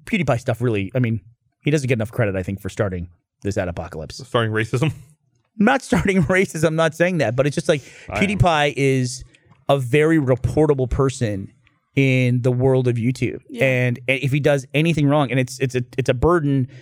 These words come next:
Speaker 1: that only one person in the world is gonna have at any point in time, PewDiePie being number one right now has it. But if he does anything wrong,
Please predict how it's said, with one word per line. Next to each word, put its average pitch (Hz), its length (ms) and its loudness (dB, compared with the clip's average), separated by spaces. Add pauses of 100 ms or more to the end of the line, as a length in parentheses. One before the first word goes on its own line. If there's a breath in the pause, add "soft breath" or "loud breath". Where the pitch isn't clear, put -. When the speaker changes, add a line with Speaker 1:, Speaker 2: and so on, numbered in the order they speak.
(220 loud breath)
Speaker 1:
that 131 220 2
only 139 280 2
one 135 160 2
person 147 260 2
in 147 40 2
the 143 60 2
world 151 180 4
is 123 40 -8
gonna 120 120 -2
have 135 200 2
at 120 60 -2
any 117 140 0
point 120 180 -2
in 120 40 -8
time, 120 480 0
PewDiePie 127 340 2
being 117 160 0
number 117 200 0
one 123 200 0
right 107 180 0
now 120 160 0
has 127 320 -2
it. 98 220 -6 (320 loud breath)
But 120 120 0
if - 40 0
he 123 40 2
does 147 180 2
anything 131 260 0
wrong, 139 320 2